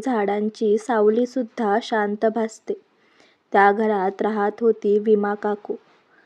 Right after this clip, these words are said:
गावाला वाटत होतं ती वेडी झाले. कधी ती एकटीच घराच्या छतावर बसलेली दिसायची, कधी समोरच्या रिकाम्या जागेशी बोलायची, कधी रात्री दोन तीन वाजता रिकाम्या अंगणात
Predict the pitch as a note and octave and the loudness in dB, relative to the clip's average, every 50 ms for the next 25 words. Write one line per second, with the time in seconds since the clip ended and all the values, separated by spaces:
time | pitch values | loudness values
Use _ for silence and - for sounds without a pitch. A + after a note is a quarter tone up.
0 | _ _ _ _ A#3 B3+ C4+ C4+ C4+ C4+ C#4 C#4+ D4+ D#4 D#4 D4 C4 A3+ G#3+ G#3+ | _ _ _ _ 4 6 6 8 6 6 4 4 2 2 2 2 2 2 2 0
1 | - A#3+ A3+ B3+ B3+ B3 B3 - G#3+ G3 G3 A3+ A3+ - A#3+ A#3+ A3+ A3+ A3+ G3+ | 0 -2 0 2 2 2 2 2 2 4 4 2 2 0 -2 2 6 6 8 8
2 | G3 G#3 G#3+ G#3 G#3+ A3+ A3+ G#3 G3+ F#3 G3 - _ _ _ _ _ _ _ _ | 8 6 4 2 0 -2 -4 -2 -2 -4 -6 -8 _ _ _ _ _ _ _ _
3 | - G#3 G#3 G#3 A3 A3 G#3 G#3+ G#3+ G3 G3 G3+ - G3 G3 G3 - - _ A#3 | 0 2 2 4 2 0 0 0 -4 -4 -4 -2 0 0 0 0 -2 -4 _ -2
4 | A3+ G#3 G#3 - - A3 A3+ A3+ A3 A#3 A3 A3 - C4 A#3+ A#3+ A#3+ - B3+ A#3+ | -2 -2 -2 -2 -2 0 2 4 4 4 4 2 2 0 0 0 2 0 -2 0
5 | - B3 A#3 A#3 A3 G#3 G3 G#3+ A3+ G#3 G#3 G3+ G#3 - - A3 G#3 G#3+ G#3+ G#3+ | 0 2 2 2 4 4 2 2 2 2 2 0 0 -2 0 2 4 4 4 4
6 | G3+ G3 G#3+ G3+ A3 G#3+ G#3+ - G3+ G3 G3 G3 G3 - - - - _ _ _ | 2 0 2 2 2 2 2 0 -4 -4 -4 -6 -6 -10 -16 -18 -20 _ _ _
7 | _ _ _ _ _ _ _ _ - - B3 G#3+ B3 C4+ C4+ - D4 C#4 C4+ C4 | _ _ _ _ _ _ _ _ 0 2 4 4 4 2 2 2 0 0 0 0
8 | C4+ C4+ C4+ C4 - - B3 G#3 G3+ G#3+ A3 A3 G#3+ - A3+ A3 A3 A3+ A#3+ A#3 | 0 0 0 -2 -2 -2 -2 0 2 2 2 2 2 2 0 0 2 2 2 0
9 | A3+ A3+ A#3+ A#3 A3+ G#3+ A#3 A#3 A#3 - - G#3 G3+ G#3+ G#3 A3 G#3+ G3 F#3+ F#3+ | 2 2 2 2 4 4 4 4 4 2 -2 -2 -2 0 2 4 4 4 4 2
10 | G3 F#3+ G3 G3 - - - - _ _ _ _ _ _ _ _ _ _ _ _ | 0 0 -4 -4 -6 -10 -18 -18 _ _ _ _ _ _ _ _ _ _ _ _
11 | - G#3+ G#3 G3 A3 A3 A3+ A3+ A3 A3 A3 - G#3 G#3 G3+ G3 G3 G#3 G3+ G#3+ | 0 0 2 4 4 6 6 6 4 2 0 0 0 2 2 2 2 2 4 4
12 | G#3 G#3 G#3 G#3+ G#3+ - A3+ A3+ A3+ A3+ A3+ A3+ A#3 - - - - G3 G3 G3+ | 4 4 4 2 0 0 0 2 2 2 0 -2 -2 -4 -6 -4 -2 -2 0 2
13 | G#3+ A3+ A3 - A#3 A3+ A3+ A3+ A3+ A#3+ A#3+ A#3+ B3 A#3+ A#3+ A#3+ A3+ G3+ F#3+ F#3+ | 2 2 2 2 2 2 2 2 0 0 0 0 0 0 0 0 0 0 -2 -4